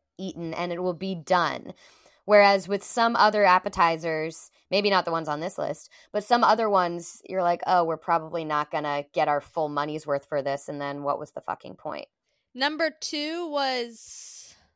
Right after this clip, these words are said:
Speaker 2: I need my notebook. I forget what number two was.
Speaker 1: Oh, number two is fried mozzarella sticks, which I take huge issue with because, like, fuck you, chefs.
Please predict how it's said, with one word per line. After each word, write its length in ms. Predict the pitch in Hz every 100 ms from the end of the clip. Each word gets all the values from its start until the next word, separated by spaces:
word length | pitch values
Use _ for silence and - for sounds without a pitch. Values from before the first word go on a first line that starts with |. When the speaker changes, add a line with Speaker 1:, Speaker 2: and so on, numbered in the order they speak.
| _ _ _ _ _ _ _ 254
Speaker 2:
I 40 |
need 140 | 247
my 120 | 233 -
notebook. 460 | - - - 247 _ - -
I 40 |
forget 280 | - 254 247
what 120 | 226
number 220 | 214 202
two 260 | 202 220 -
was. 500 | - 139 - - - _ _ -
Speaker 1:
Oh, 160 | 202
number 240 | 190 208 214
two 180 | 214 214
is 220 | 190 -
fried 420 | - 196 202 208
mozzarella 520 | 196 190 208 180 165
sticks, 420 | - - 151 - -
which 220 | 175 -
I 180 | 175 180
take 300 | 180 185 175
huge 340 | - 226 220 -
issue 320 | 175 - 165
with 280 | 160 156 _
because, 840 | 160 - 165 156 151 151 - - - _ _ _ _ _ _
like, 220 | - 170 - _
fuck 340 | - 269 262
you, 140 | 190 160
chefs. 420 | - 147 -